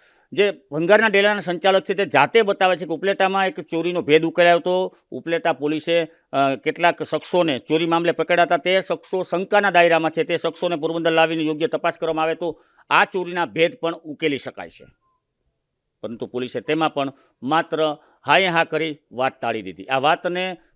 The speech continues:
ત્રણ, ચાર કે પાંચ મહિના જેવો સમય વીતી ગયો હોવા છતાં પોલીસે કોઈ કાર્યવાહી કરી નથી. વાત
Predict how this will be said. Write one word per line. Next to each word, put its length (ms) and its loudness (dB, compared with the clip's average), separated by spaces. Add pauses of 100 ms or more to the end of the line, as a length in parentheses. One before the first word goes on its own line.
(120)
ત્રણ, 220 -2
ચાર 340 4
કે 120 -2
પાંચ 360 -2
મહિના 300 -2
જેવો 220 -2
સમય 300 -4
વીતી 240 -6
ગયો 180 4
હોવા 160 4
છતાં 520 2 (320)
પોલીસે 440 -2
કોઈ 360 -2
કાર્યવાહી 400 -4
કરી 240 -8
નથી. 240 -18 (320)
વાત 200 6